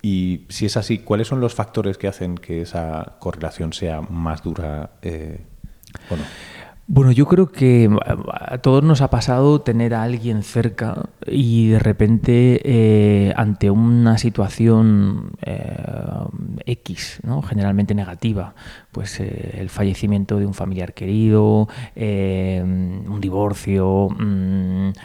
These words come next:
Speaker 2: la pérdida de un ser querido en general o, o situaciones estresantes laborales, eh, y de repente, mm, si tú hace dos o tres meses que no veías a esa persona, cuando le ves dices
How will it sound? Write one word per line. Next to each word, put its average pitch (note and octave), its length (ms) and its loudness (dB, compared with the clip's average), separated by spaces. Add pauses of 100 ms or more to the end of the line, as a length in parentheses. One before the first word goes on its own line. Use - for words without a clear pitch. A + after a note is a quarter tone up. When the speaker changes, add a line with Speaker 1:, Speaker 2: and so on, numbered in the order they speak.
(120)
Speaker 2:
la G2+ 120 -4
pérdida G2+ 500 -2
de F#2+ 280 -4
un F#2 180 -4
ser - 180 -6
querido G2+ 320 0
en F#2 60 -2
general G2+ 680 -2
o, F#2+ 200 2 (220)
o A2 80 0
situaciones G#2 540 0
estresantes G2 580 -4
laborales, G#2+ 680 0 (580)
eh, G#2+ 920 4
y B2 100 2
de A2+ 100 6
repente, A#2 600 2
mm, G2+ 880 0
si - 200 -2
tú A#2 200 2
hace A2+ 280 2
dos G#2+ 260 0
o A#2+ 80 -2
tres G#2 160 0
meses A2+ 280 2
que - 120 -4
no G2+ 100 4
veías G#2+ 300 4
a A2 40 2
esa G#2 140 0
persona, A#2 540 2 (240)
cuando G#2 240 2
le F#2 100 0
ves G#2+ 240 2
dices F#2+ 720 -2